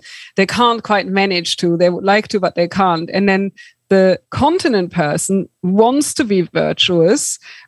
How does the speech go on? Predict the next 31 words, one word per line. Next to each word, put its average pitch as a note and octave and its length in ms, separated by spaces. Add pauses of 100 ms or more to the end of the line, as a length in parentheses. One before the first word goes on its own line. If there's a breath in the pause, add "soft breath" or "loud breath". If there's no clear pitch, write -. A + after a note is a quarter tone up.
(120)
but G#3+ 360 (200)
has A#3 420
to A#3 160
force D#4 480
themselves E3 500
to E3 100
be F3 140
virtuous, F3 560
you F#3 80
know, F#3+ 140
so, F#3+ 260
so G#3+ 200
they're G#3 140
not B3 320 (160)
automatically A3+ 1120 (320 soft breath)
and G3 540
naturally A3 680
virtuous, E3 600
but F3+ 160
it's G#3 220
an G3+ 160
effort. E3+ 480
It's - 180
a, F#3 160 (120)
it's F3 140
a F3+ 60
constant B3+ 500
moral G3 580
and E3 180
cognitive G#3 500
effort G3 400